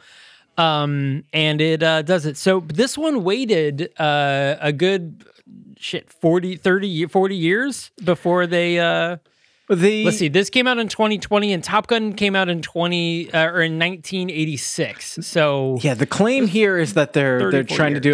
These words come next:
Speaker 1: years.
Speaker 2: mockbuster of Top Gun Maverick, but I don't,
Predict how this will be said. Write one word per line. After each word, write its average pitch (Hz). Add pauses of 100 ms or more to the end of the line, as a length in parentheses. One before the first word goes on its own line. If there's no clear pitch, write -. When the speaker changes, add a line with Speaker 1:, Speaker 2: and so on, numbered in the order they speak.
Speaker 1:
years. -
Speaker 2:
mockbuster 127
of 110
Top -
Gun 107
Maverick, 95
but 92
I -
don't, 156